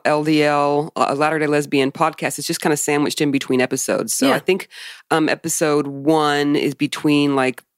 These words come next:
Speaker 1: epi-, is, is thirty-one, between
Speaker 2: Thirty-two,
Speaker 1: thirty-one,
Speaker 2: maybe?
Speaker 1: thirty-two or something. Anyway, it's all gonna be on the same podcast. So you don't, it's not a different podcast. Just find it.
Speaker 2: Correct.
Speaker 1: And they're gonna
Speaker 2: Correct.
Speaker 1: go in order, starting at number one.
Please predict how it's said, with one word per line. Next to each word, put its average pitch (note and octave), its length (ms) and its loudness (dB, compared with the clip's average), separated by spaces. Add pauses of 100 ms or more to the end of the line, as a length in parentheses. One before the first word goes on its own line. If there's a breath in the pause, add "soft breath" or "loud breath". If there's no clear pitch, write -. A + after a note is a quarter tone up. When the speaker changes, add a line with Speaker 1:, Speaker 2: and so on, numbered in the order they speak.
(180)
Speaker 1:
epi-, - 220 -4 (160)
is, C#3+ 360 -2 (100)
is C#3+ 180 -2
thirty-one, C#3+ 560 2 (160)
between D#3+ 240 0
Speaker 2:
Thirty-two, D#3 120 0
Speaker 1:
thirty-one, D3 260 0
Speaker 2:
maybe? F3 80 -4
Speaker 1:
thirty-two C#3+ 260 2
or C#3 60 4
something. D3 260 0 (220 loud breath)
Anyway, G3 240 0 (180 loud breath)
it's A#3+ 180 0
all A#3+ 140 2
gonna A#3 160 0
be G#3 100 2
on F3 120 2
the E3+ 80 2
same D#3+ 360 0
podcast. C#3+ 440 -4
So - 120 -6
you D#3+ 40 2
don't, F3 160 0
it's - 120 -4
not G3+ 140 0
a D#3+ 40 -6
different - 380 -4
podcast. - 440 -4
Just - 360 -6
find - 160 2
it. E3+ 40 4
Speaker 2:
Correct. - 440 -4 (120)
Speaker 1:
And E3+ 100 4
they're E3 80 2
gonna E3+ 140 0
Speaker 2:
Correct. - 20 -10
Speaker 1:
go D#3+ 140 4
in D3+ 100 -2
order, G#3+ 640 2
starting D#3+ 320 0
at - 160 0
number C#3 260 2
one. F#3 540 2